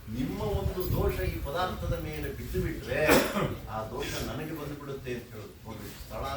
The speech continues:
ಸರಿ ಇಲ್ಲ, ವ್ಯಕ್ತಿ ಸರಿ ಇಲ್ಲ, ಪದಾರ್ಥ ಸರಿ ಇಲ್ಲ,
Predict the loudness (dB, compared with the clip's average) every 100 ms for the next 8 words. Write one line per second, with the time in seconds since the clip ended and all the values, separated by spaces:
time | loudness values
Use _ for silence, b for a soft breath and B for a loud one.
0 | -4 -6 -8 -6 -6 -4 -4 -4 -8 -10
1 | -12 -10 -10 -10 -6 -6 -6 -6 -6 -4
2 | -4 -2 -4 -4 -6 -2